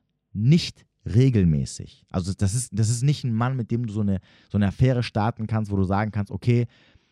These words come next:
äh, wir haben einmal die Woche ein Quickie bei mir im Büro.“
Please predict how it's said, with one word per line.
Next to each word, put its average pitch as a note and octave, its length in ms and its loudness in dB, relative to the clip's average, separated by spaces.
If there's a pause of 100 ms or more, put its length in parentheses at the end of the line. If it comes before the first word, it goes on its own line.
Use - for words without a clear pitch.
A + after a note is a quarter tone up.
(200)
äh, A2+ 200 0
wir A2 160 2
haben A2+ 100 0
einmal A2+ 260 0
die G#2 120 0
Woche G#2 200 0
ein F#2+ 120 -4
Quickie F#2+ 540 -2 (680)
bei F#2+ 180 0
mir F#2+ 220 4
im F2 120 2
Büro.“ D2 400 -6